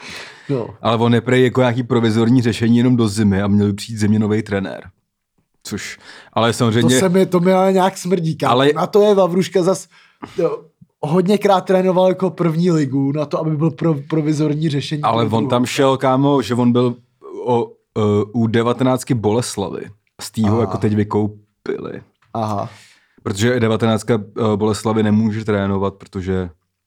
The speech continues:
Speaker 2: on není profesionální, chápeš?
Speaker 1: Mhm.
Speaker 2: Ale, no a samozřejmě, jestli Vavry udělá třeba dvacet bodů, tak tam zůstane, že jo?
Speaker 1: No,
Speaker 2: To je
Speaker 1: jasně.
Speaker 2: klasika, jako, vole.
Speaker 1: Jasně. A na to ten tým má, jako, rozhodně.
Speaker 2: No má, určitě, no. Tak on to ta-,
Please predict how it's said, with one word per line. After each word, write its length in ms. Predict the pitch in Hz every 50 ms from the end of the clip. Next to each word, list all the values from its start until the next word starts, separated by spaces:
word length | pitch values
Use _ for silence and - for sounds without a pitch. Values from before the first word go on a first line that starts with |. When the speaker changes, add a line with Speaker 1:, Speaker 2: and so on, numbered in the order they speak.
| _ _
Speaker 2:
on 60 | - 101
není 180 | 95 98 95
profesionální, 640 | 85 98 92 - - 92 - - 98 95 95 92 90
chápeš? 360 | 85 92 87 - - - - - _ _
Speaker 1:
Mhm. 300 | 151 147 143 127 117 117 123 120 _ - - _ _ _ _ _ _ _ _ _ _ _ _ _
Speaker 2:
Ale, 420 | - 107 101 98 95 95 95 95 95 95 95 95 95 95 95 98 98 98
no 220 | 101 110 110 117 107
a 40 | 101
samozřejmě, 380 | - 123 117 104 113 110 113
jestli 220 | 110 104 - - 123
Vavry 280 | 113 110 101 110 110
udělá 320 | 107 107 110 107 107 107 104
třeba 220 | 101 - 113 110
dvacet 320 | 110 104 101 98 - 113
bodů, 280 | 101 101 101 98 104 101
tak 160 | 104 101 98
tam 160 | - 107 104
zůstane, 400 | 98 101 - - - 110 107 98
že 100 | 90 90
jo? 40 | 90 -
Speaker 1:
No, 60 | -
Speaker 2:
To 40 | 101
je 20 |
Speaker 1:
jasně. 100 | 90 -
Speaker 2:
klasika, 440 | 104 92 - - 104 92 - 95 85
jako, 200 | 82 - - 131
vole. 120 | 120 117 113
Speaker 1:
Jasně. 280 | - - 120 113 104 107 - _ _ _ _
A 100 | 127 127
na 120 | 123 123
to 120 | - 123 117
ten 220 | 127 127 127 123
tým 220 | 123 - 131 123
má, 220 | 117 120 120 131 147
jako, 200 | 147 151 - 101
rozhodně. 400 | 92 101 98 113 98 92 98 -
Speaker 2:
No 100 | 104 104
má, 220 | 101 95 - 95 101
určitě, 340 | 98 95 - 107 104 120
no. 160 | 104 95 95 - - _ _ _
Tak 120 | - 117 110
on 100 | 127 117
to 80 | 104
ta-, 100 | 120 135